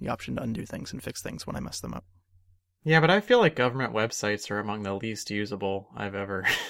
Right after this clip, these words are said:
Speaker 2: <laughs>
Speaker 1: Oh, yeah.
Speaker 2: visited.
Speaker 1: There's, in, in my mess of, like, sixty-four open tabs of thing that I meant to read, I think the New York Times actually did an article in the last few days about why government websites are terrible. And I'll,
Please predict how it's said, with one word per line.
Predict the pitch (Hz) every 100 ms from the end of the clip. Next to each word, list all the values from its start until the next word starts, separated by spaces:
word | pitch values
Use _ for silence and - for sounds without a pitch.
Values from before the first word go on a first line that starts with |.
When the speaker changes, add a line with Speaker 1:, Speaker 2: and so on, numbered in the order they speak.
| - -
Speaker 2:
<laughs> | - - - _ 113
Speaker 1:
Oh, | 147
yeah. | 147 127 104 _ _ - - - -
Speaker 2:
visited. |
Speaker 1:
There's, | 160 151 - 170 - _
in, | 170 170 -
in | 180
my | 170
mess | 143 139 -
of, | 127
like, | 127 -
sixty-four | - - 139 135 123
open | 123 120
tabs | - 120 120
of |
thing | 123 123
that | 117
I | 117
meant | 117
to | -
read, | 113 110 110 _ - -
I | -
think | 113 143
the | 143
New | 143
York | 127
Times | - 123 120
actually | 117 -
did | 120
an | 120
article | 120 123 123
in |
the | 120
last | 127 -
few | 135
days | 123 123
about | 120 123 - 147
why | 127 127
government | 131 127 127
websites | - - 131 -
are |
terrible. | - - 262 - - - - - _ _ -
And | 117 - _ _ -
I'll, | - 123